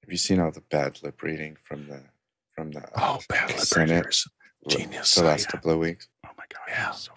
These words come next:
Speaker 3: funny. So good.
Speaker 1: So I need the receiver plate. I'm gonna put this on the show tomorrow. I need the receiver plate
Speaker 3: You're
Speaker 1: for a
Speaker 3: talking so
Speaker 1: Visa.
Speaker 3: loud.
Speaker 1: Yeah, I know. That I can epoxy to the back of a monitor that's not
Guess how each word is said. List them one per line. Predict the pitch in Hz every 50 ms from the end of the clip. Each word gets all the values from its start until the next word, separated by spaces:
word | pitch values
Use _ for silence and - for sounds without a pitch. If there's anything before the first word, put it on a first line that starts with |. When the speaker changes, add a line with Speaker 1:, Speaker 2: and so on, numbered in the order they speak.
| _
Speaker 3:
funny. | - - - - _ _ _ _ _ _ _ _ _ _ _ _ _ _ _ _ _ _ _ _ _ _ _ _ _ _ _
So | - - - _ _
good. | - - _ _ _ _ _ _ _ _ _ _ _ _ _ _ _ _ _ _ _ _ _ _ _ _ _ _ _ _ _ -
Speaker 1:
So | - - - 87 -
I | - 92
need | 92 101 110 110 -
the | - 107
receiver | - 90 - - - - - - 98 98 101 - - 101 -
plate. | - - - - - - - - - - - - - _ _ _ 87
I'm | 87
gonna | 76 -
put | - - -
this | - - -
on | 73 71
the | 71
show | - - - -
tomorrow. | - - - - - - - - _ _ -
I | 87
need | 90 87 85 -
the | 78 76
receiver | 76 69 - - - - 90 90 92 - 101 98
plate | - - - - - - - - - _ _ _ _ _ _ _ _ _
Speaker 3:
You're | - - - - -
Speaker 1:
for | - 85
a | 78
Speaker 3:
talking | 76
so | 76 - -
Speaker 1:
Visa. | 82 76 - - - - -
Speaker 3:
loud. | - - _ _ _ _ _ _ _ _ _ _ _ -
Speaker 1:
Yeah, | 92 85 78
I | 78 78
know. | 73 67 - _ _ _ _ _ _ _ _ _ _ _ _ _
That | 78 78
I | 76
can | - - 78 73
epoxy | - - - - - - - - - - 90 -
to | - -
the | - 73
back | - - 73 71 - -
of | - _ -
a | 71
monitor | 71 71 69 69 69 67 67 - 65 _ _ -
that's | 67 67 - - -
not | - 71